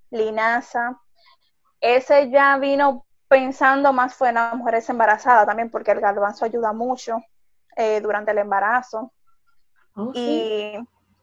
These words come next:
Speaker 1: sí, re-, el, el garbanzo tiene, eh, ayuda como al desarrollo del, del feto y al desarrollo del embarazo que sea bien. Entonces,
Speaker 2: Ujú.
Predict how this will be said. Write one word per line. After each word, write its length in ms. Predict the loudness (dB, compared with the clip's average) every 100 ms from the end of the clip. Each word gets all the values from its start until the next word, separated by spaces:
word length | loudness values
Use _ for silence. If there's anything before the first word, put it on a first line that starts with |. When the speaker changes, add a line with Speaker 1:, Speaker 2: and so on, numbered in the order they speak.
| _ _
Speaker 1:
sí, 560 | -14 -8 -6 -4 -4 2
re-, 400 | 2 4 2 2
el, 380 | -2 -8 -4
el 160 | 2 4
garbanzo 380 | 4 2 -2 -2
tiene, 400 | -2 -2 -4 -4
eh, 320 | -2 2 4
ayuda 400 | 4 4 4 4
como 320 | 2 2 4
al 160 | 4 2
desarrollo 560 | -4 -2 0 0 2 2
del, 320 | 2 0 0
del 260 | -2 -4 -2
feto 580 | 2 2 2 0 0
y 60 | 2
al 100 | 2
desarrollo 500 | -2 -8 -8 -4 2
del 160 | 2 2
embarazo 420 | 2 2 0 -4
que 80 | -10
sea 260 | -4 -4 -2
bien. 420 | -2 -2 -4 -8 _ _ _ _ _ _ -10
Entonces, 680 | -4 -4 -2 -4 -4 -4
Speaker 2:
Ujú. 80 | -10